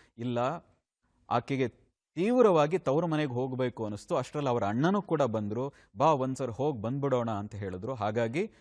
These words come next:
ಜೊತೆಗೆ ಹೊರಟ್ಲು. ಇವ್ರಿಗೆ ಸಂಜೆ ಆಯ್ತು, ರಾತ್ರಿ ಆಯ್ತು. ರತ್ನಾವಳಿಯನ್ನು ನೋಡ್ಲಿಕ್ಕೆ ಮನ-, ಮನಸ್ಸಿನಲ್ಲಿ ವಿರಹ ವೇದನೆ ಕಾಡ್ತಾ ಇದೆ, ಪ್ರೀತಿ ಸೆಳೆತ ಎಳಿತಾ ಇದೆ.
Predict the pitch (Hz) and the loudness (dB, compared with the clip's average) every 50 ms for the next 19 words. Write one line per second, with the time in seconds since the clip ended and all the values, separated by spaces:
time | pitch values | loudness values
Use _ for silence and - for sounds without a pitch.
0 | _ _ 95 117 117 - 117 113 120 101 110 107 95 87 - - - - _ _ | _ _ -8 -6 -4 -4 -4 -6 -4 -4 -4 -4 -4 -6 -10 -16 -20 -20 _ _
1 | _ _ _ _ _ _ _ _ _ _ _ _ _ _ _ _ _ _ _ _ | _ _ _ _ _ _ _ _ _ _ _ _ _ _ _ _ _ _ _ _
2 | - 110 123 131 135 123 135 131 120 127 143 - - _ _ _ _ _ _ _ | -10 -6 -4 -2 0 0 0 0 0 0 -4 -8 -16 _ _ _ _ _ _ _
3 | _ - 113 123 127 120 131 120 110 110 107 - - 123 120 - _ _ _ _ | _ -6 -4 -4 0 2 2 2 2 0 -2 -4 -8 -14 -14 -14 _ _ _ _
4 | _ _ _ _ _ _ _ - 95 113 123 175 - - - 156 143 131 120 110 | _ _ _ _ _ _ _ -4 2 6 6 6 6 4 2 2 2 2 2 2
5 | 107 - - 127 127 127 135 - _ _ _ _ _ - - 117 - - 151 156 | -2 -4 -8 -10 -10 -10 -10 -14 _ _ _ _ _ -6 -6 -4 -4 -2 -2 2
6 | 151 147 147 143 143 143 143 139 127 117 127 139 165 175 180 160 165 170 170 156 | 2 4 4 4 2 0 0 -2 0 0 2 4 4 4 4 4 2 0 0 0
7 | - _ - 170 143 120 110 117 127 139 - _ _ _ _ _ _ - 104 101 | -2 _ -2 0 2 2 2 0 -4 -6 -10 _ _ _ _ _ _ -10 -6 -2
8 | 104 120 135 156 165 139 120 113 127 151 160 - - - 143 156 147 147 160 135 | 0 2 2 2 2 2 2 0 2 2 0 0 -2 -2 -2 0 0 2 2 2
9 | 127 123 127 135 156 160 156 151 151 151 147 151 143 120 90 - _ _ _ _ | 2 2 4 4 6 6 6 6 6 6 6 4 0 0 -4 -8 _ _ _ _
10 | _ _ - 135 139 147 151 - - 165 151 139 127 107 95 85 - _ _ - | _ _ 0 4 4 4 4 4 2 2 2 2 2 0 -2 -4 -6 _ _ -4
11 | 139 156 160 156 - 151 - - 135 147 156 156 165 151 131 131 143 156 156 - | -4 -2 -2 -2 -4 -6 -2 0 0 0 0 0 0 0 0 0 -2 -2 -2 0
12 | 160 151 135 123 98 87 82 - _ | 0 0 0 0 -2 -6 -8 -10 _